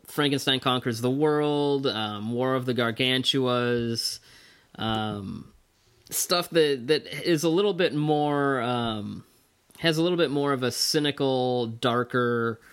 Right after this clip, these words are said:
streak to it. Um, The Human Vapor. Um, and I think of any movie that he's written, I feel like this is, this is his movie. You know, this is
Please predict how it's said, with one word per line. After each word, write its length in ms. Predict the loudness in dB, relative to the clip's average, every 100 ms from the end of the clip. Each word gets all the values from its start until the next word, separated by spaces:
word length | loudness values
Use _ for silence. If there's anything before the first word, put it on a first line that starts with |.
| -20 -20 _ _ _ _ _
streak 500 | -8 -6 0 0 0
to 240 | -2 -2 -2
it. 200 | -4 -4
Um, 360 | -2 -2 0
The 80 | -2
Human 360 | 0 2 2 0
Vapor. 720 | 2 0 2 0 2 0 -2 -10 -20 -20 -20 _ -6
Um, 580 | 0 2 2 0 -2 0
and 340 | 2 2 0
I 120 | -2
think 440 | 0 0 0 0 -4
of 360 | 0 0 0 0
any 280 | 2 4 2
movie 760 | 4 2 2 0 0 0 0
that 180 | 0 -2
he's 260 | 0 0 0
written, 680 | -2 -2 -2 -2 -2 -4 -8 -20 _ _ _ -4
I 160 | -2
feel 220 | 0 0
like 160 | 0 0
this 280 | 0 0 2
is, 280 | 0 0 -2
this 280 | 2 2
is 140 | 2 -4
his 400 | 0 2 2 0
movie. 640 | 0 0 -2 -6 -10 -14 _
You 120 | -6 -2
know, 220 | -2 -2
this 220 | -2 0
is 400 | 0 0 -2 -4